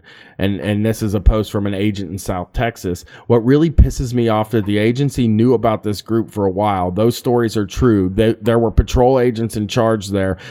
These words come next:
they knew it was wrong. And most agents interviewed said a minority of those in the face group, Facebook group were responsible for the most offensive posts. I will probably allow that. Okay?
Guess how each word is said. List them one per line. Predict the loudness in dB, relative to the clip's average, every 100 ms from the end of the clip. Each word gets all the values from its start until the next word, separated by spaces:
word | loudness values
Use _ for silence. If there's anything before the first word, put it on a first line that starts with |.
| -4
they | 0 2
knew | 4 4 4
it |
was | 0 -4
wrong. | -4 -2 -2 -4 -8 -12 -18 -16 -4
And | 0 2
most | 2 2 0
agents | 0 0 -2 0
interviewed | 0 0 0 -2 0
said | 0 0
a |
minority | 0 0 2 2 4 2
of | 2
those | 0 0
in | -2
the |
face | -2 -2 -2
group, | -2 -2 -2 -8 -20 _ _ _ -14 -2
Facebook | 0 0 0 0 2
group | 0 2
were | 0
responsible | -2 -4 -2 -2 -2 -4
for | -2 -2
the | 0
most | -2 -2 -6
offensive | -6 -6 -6 -4 0
posts. | 0 -2 -12 -14 -2
I | 2 2
will | 0 -4
probably | -8 -6 -4 -4 -4 -2 -4 -4 -8 -10 -14 -6
allow | -4 -4 -2 0 2 0
that. | -4 -8 -12 -14 _ _ _ _ -4
Okay? | -4 0 2 0